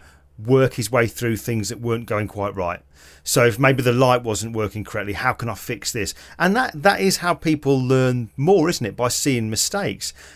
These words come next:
And I think that's, that also shows you doing that masterclass there at the S W P P. It shows the quality of a trainer that is prepared to show it, warts and all.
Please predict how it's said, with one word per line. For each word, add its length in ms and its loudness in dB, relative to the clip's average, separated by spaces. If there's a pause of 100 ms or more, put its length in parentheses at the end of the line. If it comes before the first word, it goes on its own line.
And 100 4
I 40 4
think 200 0
that's, 220 2
that 280 0
also 300 0
shows 640 0 (320)
you 180 2
doing 280 4
that 120 -2
masterclass 560 -2
there 120 0
at 80 -4
the 80 -2
S 80 -2
W 260 -6
P 160 -8
P. 220 -6
It 180 -8
shows 560 2 (280)
the 80 0
quality 500 2
of 100 0
a 40 0
trainer 600 -2 (320)
that 140 -2
is 140 0
prepared 540 0
to 120 -6
show 300 2
it, 140 -2
warts 380 0
and 100 2
all. 340 -2